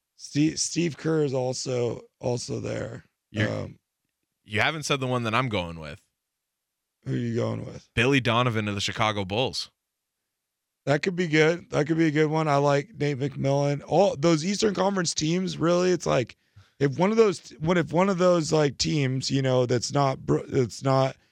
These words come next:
Speaker 1: Milwaukee, Philly, or Brooklyn, like, if one of those teams makes a huge jump and wins.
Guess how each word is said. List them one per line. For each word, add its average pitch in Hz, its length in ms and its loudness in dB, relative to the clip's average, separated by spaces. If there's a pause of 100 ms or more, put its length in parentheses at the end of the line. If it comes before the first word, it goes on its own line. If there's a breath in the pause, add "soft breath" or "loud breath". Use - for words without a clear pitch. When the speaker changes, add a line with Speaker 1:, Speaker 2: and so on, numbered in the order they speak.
(340)
Speaker 1:
Milwaukee, 131 720 2
Philly, 123 640 0
or 113 640 2 (720)
Brooklyn, 113 600 0 (260)
like, 117 240 0
if 113 80 -4
one 151 120 2
of 180 60 2
those 160 160 2
teams 147 240 -2
makes 123 220 -6
a 127 40 -4
huge 123 380 -2
jump 120 320 -4
and 113 140 -12
wins. 113 480 -6